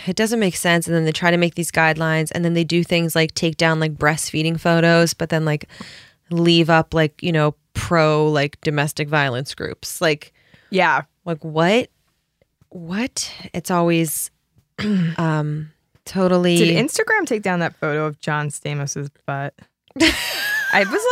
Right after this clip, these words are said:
Speaker 2: like, looking for it one day.
Speaker 1: Oh my gosh. Well, you follow him now, right?
Speaker 2: Yeah, so
Speaker 1: Yeah, me too.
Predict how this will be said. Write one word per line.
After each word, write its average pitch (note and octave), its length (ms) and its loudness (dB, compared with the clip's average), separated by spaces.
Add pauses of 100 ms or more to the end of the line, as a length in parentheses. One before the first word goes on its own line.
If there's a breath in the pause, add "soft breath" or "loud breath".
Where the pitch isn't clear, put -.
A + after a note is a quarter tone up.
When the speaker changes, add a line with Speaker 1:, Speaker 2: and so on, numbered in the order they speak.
Speaker 2:
like, D#4+ 100 -2
looking F#3 320 0
for F#3+ 200 2
it E3+ 60 -2
one G3 260 -2
day. G#3 500 0 (480 loud breath)
Speaker 1:
Oh B3+ 180 0
my A#3 200 2
gosh. G3+ 340 2
Well, A#3+ 80 6
you C#4+ 100 6
follow E4 340 4
him E3+ 180 2
now, E3 200 0
right? F3+ 260 2 (100)
Speaker 2:
Yeah, D3+ 520 2
so F#3 260 -2
Speaker 1:
Yeah, F3 220 4
me E3 60 2
too. D#3 100 -2